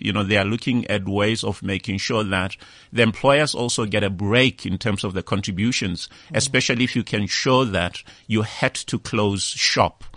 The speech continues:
Speaker 2: Yeah.
Speaker 1: you know, during this period. So
Speaker 2: Yeah.
Speaker 1: there is that intervention, which, which I think it's, um,
Speaker 2: So we
Speaker 1: it's
Speaker 2: hang
Speaker 1: a
Speaker 2: on
Speaker 1: good
Speaker 2: to that with, with, with all our might, that U I F will help us.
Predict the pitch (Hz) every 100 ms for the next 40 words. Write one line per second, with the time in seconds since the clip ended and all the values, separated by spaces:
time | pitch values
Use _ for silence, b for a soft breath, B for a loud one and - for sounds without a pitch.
0 | B 156 156 113 104 98 101 95 87 98
1 | - - 110 87 - - 104 101 98 110
2 | - 147 117 110 104 98 - 90 92 95
3 | 107 92 104 - 117 117 - 98 - 101
4 | 87 87 - 85 80 82 82 185 190 170
5 | 240 254 185 180 190 175 180 160 156 160
6 | - - 160 - - 269 220 202 160 156
7 | 196 156 - 147 156 - - 185 160 190
8 | 175 160 160 175 214 170 135 156 156